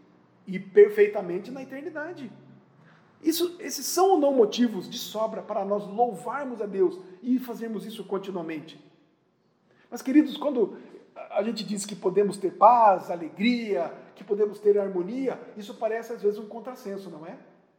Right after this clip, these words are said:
Porque nós vemos como está o mundo, como anda a humanidade, como têm sido os nossos dias, e desde o passado, como tem sido a vida nesta terra, neste mundo, ao longo do, do, dos séculos, ao longo das eras,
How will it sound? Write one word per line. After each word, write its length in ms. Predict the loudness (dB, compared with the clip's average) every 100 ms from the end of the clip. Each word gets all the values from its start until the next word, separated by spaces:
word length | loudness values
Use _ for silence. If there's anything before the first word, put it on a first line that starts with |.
| _ -20
Porque 200 | -16 -14
nós 180 | -12
vemos 300 | -6 -6 -6
como 460 | -10 -8 -8 -8 -10
está 560 | -16 -10 -8 -8 -10 -16
o 60 | -10
mundo, 380 | -8 -8 -10 -14
como 340 | -6 0 2
anda 380 | 2 0 -6 -12 -12 -4
a 60 |
humanidade, 680 | -2 -2 -4 -2 -2 -4 -8 -16 -4
como 220 | -2 -2
têm 200 | -4 -10
sido 500 | -8 -2 0 -2 -8
os 200 | -10 -10
nossos 480 | -8 -8 -8 -14 -16
dias, 680 | -14 -8 -8 -8 -14 -18 _ _ _ _ _ _ _ _ _ -8
e 140 | -8
desde 380 | 6 10 10 6
o 40 |
passado, 720 | -4 -6 6 6 6 4 -2 -6 -18 -20 -20 _ _ _ _
como 240 | -2 0 0
tem 160 | -2
sido 300 | -4 -2 2
a 40 | 0
vida 400 | 0 -2 0 0
nesta 300 | -2 -8 -14
terra, 460 | -8 -2 -2 -4
neste 280 | -8 -10 -10
mundo, 480 | -8 -8 -8 -12 -14 -12
ao 140 | -4 0
longo 380 | 2 0 -2 -10
do, 180 | -10
do, 240 | -8 -10 -10
dos 220 | -12 -14
séculos, 720 | -4 -2 -2 -4 -14 -14 -10
ao 100 | -4
longo 240 | -2 0 0
das 240 | -2 -2
eras, 460 | -2 -2 -6 -16